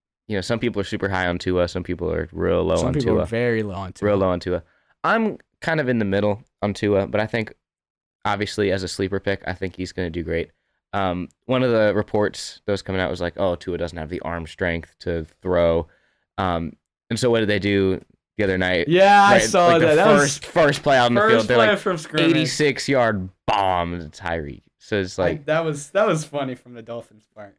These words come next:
Speaker 1: Yeah, I mean, that was a hundred percent planned, that they
Speaker 2: Oh.
Speaker 1: wanted to come out and showcase
Speaker 2: Mm-hmm.
Speaker 1: how far Tua can
Speaker 2: But there
Speaker 1: throw.
Speaker 2: was some critics saying that he still underthrew.
Speaker 1: He still
Speaker 2: <laughs>
Speaker 1: did underthrow him, which is kinda funny that people come out and say that. But yeah, Tua and Tyreek,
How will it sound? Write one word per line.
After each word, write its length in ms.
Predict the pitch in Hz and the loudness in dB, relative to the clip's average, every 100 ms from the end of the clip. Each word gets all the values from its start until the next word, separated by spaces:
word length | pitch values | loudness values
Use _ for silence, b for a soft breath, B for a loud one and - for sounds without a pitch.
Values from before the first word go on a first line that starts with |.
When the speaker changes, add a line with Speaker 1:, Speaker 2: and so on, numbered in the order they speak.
| - | -2
Speaker 1:
Yeah, 160 | 165 | 2
I 40 | 160 | 2
mean, 120 | 156 | 4
that 120 | 175 | 4
was 160 | 151 127 - | 2 0 -6
a 60 | 127 | -4
hundred 300 | 156 131 113 | 0 0 0
percent 280 | - 110 - | -2 -4 -2
planned, 280 | 107 95 | -2 0
that 100 | 196 220 | 2 4
they 120 | 123 | 4
Speaker 2:
Oh. 20 | |
Speaker 1:
wanted 200 | 120 107 | 2 0
to 60 | 92 | -2
come 160 | 110 98 | -2 -2
out 80 | |
and 120 | 85 92 | -2 -4
showcase 460 | - 92 98 82 | 0 0 0 -4
Speaker 2:
Mm-hmm. 80 | - | -4
Speaker 1:
how 80 | 85 | -6
far 340 | - 90 82 78 | -4 -2 -2 -2
Tua 260 | 95 82 | -2 -4
can 120 | 82 | -4
Speaker 2:
But 100 | - | -4
there 100 | 170 | -2
Speaker 1:
throw. 60 | 165 | 0
Speaker 2:
was 120 | 208 | -2
some 140 | 208 143 | -2 -6
critics 360 | 147 135 104 | -4 -6 -6
saying 200 | - 104 | -10 -14
that 120 | 101 101 | -14 -16
he 80 | |
still 240 | 110 - 101 | -16 -12 -10
underthrew. 300 | 101 95 104 | -10 -8 -2
Speaker 1:
He 100 | 131 | 0
still 240 | 110 98 | 2 2
Speaker 2:
<laughs> 20 | |
Speaker 1:
did 80 | 85 | 4
underthrow 480 | 85 80 - 90 85 | 2 0 0 0 -2
him, 140 | - - | -4 -2
which 140 | 175 156 | 0 0
is 200 | 139 - | -2 -2
kinda 200 | 156 123 | 0 0
funny 240 | 110 107 | 2 2
that 100 | 95 | 0
people 160 | 92 98 | -2 -4
come 140 | 98 | -4
out 40 | 95 | -4
and 80 | 90 | -2
say 100 | 90 | -4
that. 180 | 92 123 | -4 -2
But 100 | 135 | 0
yeah, 160 | 101 - b b - | 0 -4 b b -4
Tua 340 | 165 151 139 | 2 4 4
and 120 | 131 | 2
Tyreek, 420 | 123 120 110 110 | 0 2 2 0